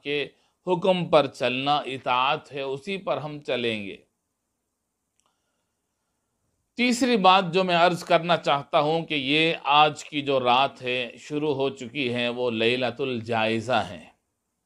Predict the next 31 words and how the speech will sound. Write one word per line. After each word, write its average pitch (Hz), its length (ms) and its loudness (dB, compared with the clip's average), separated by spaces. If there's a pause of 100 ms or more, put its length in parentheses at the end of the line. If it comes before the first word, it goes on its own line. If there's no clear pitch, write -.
(680)
इस 175 140 -4
सिलसिले 185 400 2
में 196 160 0
एक 180 220 0
हदीस 175 420 -2
मैंने 170 220 -2
पढ़ी, 165 380 0
हज़रत 151 360 0
मौलाना 143 380 0
पीर 151 300 -8
जुल्फ़िकार 131 600 -2
अहमद 131 280 -2
साहब 127 400 -2
नक्शबंदी 117 720 -4 (220)
दामत 123 360 -4
बरकातुहुम 117 680 -8
की 123 160 -10
किताब 120 500 -4
में। 110 220 -10 (1040)
आपने 151 280 2
फरमाया 170 500 4
कि 170 180 -2
रसूल 156 320 -4
अल्लाह 147 420 2
सल्लल्लाहु 143 640 0
अलैहि 131 200 -2
वसल्लम 147 480 -4
का 139 100 -6
फरमान 131 520 -2
है 160 180 -2
कि 156 160 -6